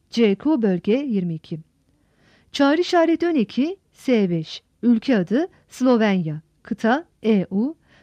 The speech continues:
I T U bölge yirmi sekiz, C Q bölge on beş. Çağrı işareti ön eki. S yedi. Ülke adı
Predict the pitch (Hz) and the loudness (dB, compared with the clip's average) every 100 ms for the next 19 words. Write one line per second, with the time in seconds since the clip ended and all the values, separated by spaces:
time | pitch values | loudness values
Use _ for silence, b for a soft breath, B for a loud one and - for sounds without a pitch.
0 | - 254 269 294 285 294 320 240 247 208 | -2 0 2 0 2 2 2 2 2 2
1 | 208 180 196 185 175 165 226 330 _ _ | 0 0 0 -2 -6 -6 -4 -6 _ _
2 | _ 208 240 208 320 294 233 180 202 254 | _ 0 0 2 0 2 0 0 0 -2
3 | - 175 156 151 - - _ _ b b | -2 -6 -6 -10 -12 -18 _ _ b b
4 | b b - 269 269 349 349 339 330 330 | b b 0 2 2 0 2 2 2 0
5 | 359 311 - 381 - 311 311 262 226 175 | -2 -2 -4 -6 -2 0 2 0 0 -4
6 | - _ 240 233 - 190 165 240 | -6 _ -2 0 0 -2 0 -2